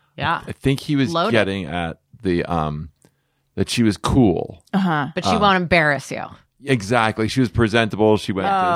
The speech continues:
Speaker 2: to
Speaker 3: right, she's
Speaker 2: Skidmore. She's smart and
Speaker 1: Yeah.
Speaker 2: well-read, and, but she also was, like,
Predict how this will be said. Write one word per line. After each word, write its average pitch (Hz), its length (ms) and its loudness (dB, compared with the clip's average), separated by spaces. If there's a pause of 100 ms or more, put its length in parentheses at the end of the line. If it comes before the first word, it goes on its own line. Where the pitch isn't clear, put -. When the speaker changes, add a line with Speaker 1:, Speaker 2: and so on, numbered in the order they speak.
(180)
Speaker 2:
to 127 80 0
Speaker 3:
right, 147 100 0
she's 113 80 -2
Speaker 2:
Skidmore. 104 360 0 (260)
She's 104 460 -4 (380)
smart 113 500 2
and 104 100 -6
Speaker 1:
Yeah. 98 60 -2
Speaker 2:
well-read, 110 460 4
and, 95 160 -2
but 98 160 -2
she 110 160 -2
also 107 380 2
was, 98 180 2
like, 92 240 0